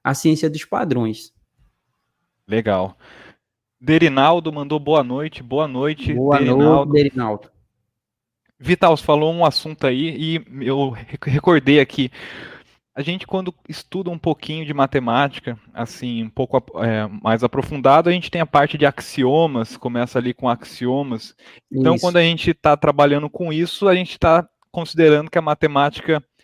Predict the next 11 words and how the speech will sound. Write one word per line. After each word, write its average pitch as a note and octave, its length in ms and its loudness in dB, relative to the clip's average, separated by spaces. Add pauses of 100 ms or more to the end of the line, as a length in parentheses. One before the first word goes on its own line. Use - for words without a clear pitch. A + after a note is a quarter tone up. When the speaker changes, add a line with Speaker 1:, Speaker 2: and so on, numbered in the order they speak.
(120)
Speaker 2:
ela B2 180 2
é C3+ 60 6
uma C3+ 160 4
linguagem, C#3+ 600 0
certo? A#2 380 -6
Que - 80 -12
ela A#2 140 -2
foi C3+ 240 -8 (720)
descoberta, C3+ 760 -2
no A2+ 120 -12
caso. G2+ 400 -6